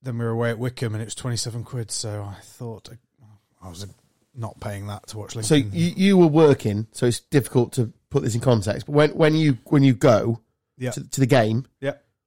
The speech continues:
Speaker 2: what's in, what's in your bag? What, what do you need?
Speaker 1: What's in your bag, you bastard?
Speaker 2: Like, what do you need?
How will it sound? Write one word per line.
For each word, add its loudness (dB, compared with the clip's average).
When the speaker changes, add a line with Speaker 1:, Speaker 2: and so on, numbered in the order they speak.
Speaker 2:
what's 2
in, -2
what's 2
in 4
your 6
bag? 2
What, -2
what 0
do -2
you 4
need? 2
Speaker 1:
What's -20
in -10
your -10
bag, -12
you -10
bastard? -6
Speaker 2:
Like, -2
what 4
do -2
you 0
need? 2